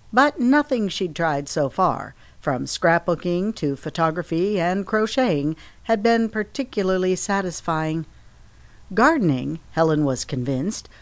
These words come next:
was a much more likely option than anything she'd tried before.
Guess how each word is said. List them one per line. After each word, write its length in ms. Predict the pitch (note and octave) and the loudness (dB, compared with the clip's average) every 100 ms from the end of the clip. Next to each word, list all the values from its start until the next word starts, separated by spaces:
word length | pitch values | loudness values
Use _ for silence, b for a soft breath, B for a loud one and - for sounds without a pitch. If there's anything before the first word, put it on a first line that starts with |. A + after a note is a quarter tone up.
| b b | b b
was 320 | B3 B3 A#3+ - | 0 0 0 -2
a 80 | B3 | 0
much 460 | A#3+ E4 - - | 4 2 0 2
more 220 | D4 C#4+ | 4 4
likely 520 | B3+ F3+ F#3 - G#3 - | 4 0 0 0 -4 -2
option 520 | E3+ F3 - - D3 D#3 | -4 -6 -6 -10 -8 -4
than 180 | E3 - | -4 -4
anything 420 | G#3 B3+ - E3+ | 0 0 0 -4
she'd 280 | F#3 A#3 A3 | -4 -4 -4
tried 320 | - F3+ C#3 | 2 2 2
before. 420 | D3 - C#3+ C#3 | -4 -4 -4 -4